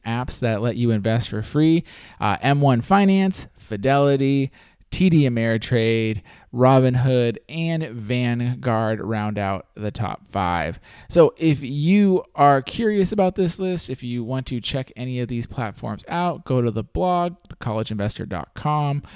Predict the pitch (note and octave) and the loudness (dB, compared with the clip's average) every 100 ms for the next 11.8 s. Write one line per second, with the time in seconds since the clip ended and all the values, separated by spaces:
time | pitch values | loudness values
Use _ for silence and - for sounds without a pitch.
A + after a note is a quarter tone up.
0 | - - G#2 G2 F#2+ F#2 - G#2 A2+ A#2 | -20 -8 -4 -2 -2 -6 -8 -4 -2 -2
1 | - A#2 A2 G#2 F#2 - - C3+ - - | -2 -4 -4 -6 -8 -4 0 0 -2 -2
2 | A2+ A2+ F2+ A2 - G2+ - G#2 G2+ G2 | 0 0 -2 -6 -4 -6 -6 -6 -4 -6
3 | - - A2 G#2+ F#2+ G#2 - G2 F2+ F2+ | -10 -8 -6 -4 -4 -4 -4 -6 -4 -6
4 | - - - _ A#2+ A#2 D3 D#3+ E3+ D#3 | -10 -20 -20 _ -2 0 0 0 -2 -4
5 | - E3+ - - F3+ E3+ C#3 C3 A#2+ A2+ | -4 -8 -8 -4 -2 -2 -4 -4 -6 -6
6 | B2 - - - - A#2+ A#2+ A2+ - - | -6 -10 -20 -18 -8 -4 -4 -4 -10 -10
7 | C#3+ C#3 B2+ B2 - - - - G#2+ - | -6 -4 -4 -6 -10 -20 -20 -12 -10 -6
8 | A#2 A2+ G2+ G#2 G2 G#2+ G2 F#2+ - F#2+ | -4 -4 -4 -6 -8 -8 -8 -10 -10 -8
9 | F#2+ F2 E2+ - _ A#2 A#2 A#2 A2+ - | -8 -8 -10 -14 _ -6 -4 -4 -6 -6
10 | E2+ F2+ - G2+ G2+ G2+ F2+ G#2 - F#2 | -10 -10 -12 -8 -6 -6 -6 -10 -8 -6
11 | F#2 A#2 C#3 C#3+ B2 A#2 A2+ A#2 | -4 -2 -2 -4 -4 -6 -6 -8